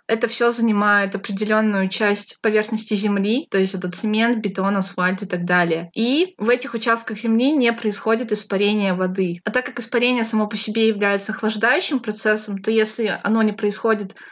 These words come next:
на какой-то части поверхности земли, то, соответственно, в этом месте земля нагревается. И это тоже вносит свой вклад в глобальное потепление. Но в то же время есть и так называемые охлаждающие частицы.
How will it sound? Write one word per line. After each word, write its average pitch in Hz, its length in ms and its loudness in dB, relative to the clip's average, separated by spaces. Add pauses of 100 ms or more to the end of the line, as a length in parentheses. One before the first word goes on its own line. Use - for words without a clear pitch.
на 214 80 -2
какой-то 220 400 0
части 214 360 -2
поверхности 208 540 -2
земли, 214 520 0 (200)
то, 226 80 -2
соответственно, 220 720 0
в 208 80 -2
этом 214 240 0
месте 247 280 -2
земля 202 300 0
нагревается. 196 840 -2
И 226 120 0
это 226 180 2
тоже 214 340 0
вносит 190 440 -2
свой 190 260 -2
вклад 196 640 -2
в 202 60 -8
глобальное 185 440 0
потепление. 175 640 -6 (160)
Но 269 120 2
в 262 60 -10
то 320 180 4
же 440 100 2
время 269 420 2
есть 233 480 0
и 226 440 2 (100)
так 226 160 0
называемые 208 760 2
охлаждающие 208 680 0
частицы. 277 720 -6